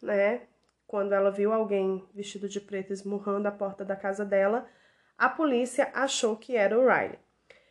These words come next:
A polícia entendeu que tudo o que aconteceu com a Emma naquele final de semana, né, que deixou ela super assustada,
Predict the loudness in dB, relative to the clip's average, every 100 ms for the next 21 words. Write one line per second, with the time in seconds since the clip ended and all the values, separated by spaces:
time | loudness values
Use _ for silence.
0 | _ -10 -8 -4 -2 -2 0 0 0 4
1 | 4 6 4 4 0 -10 -8 -4 0 2
2 | 4 4 4 4 2 0 -2 0 0 2
3 | 2 2 2 0 2 2 2 2 0 2
4 | 2 0 -2 -2 2 4 4 0 -2 _
5 | _ -4 -4 -4 -4 -6 -2 -2 -2 -8
6 | -4 -2 -2 -4 -10 -6 -4 -2 -4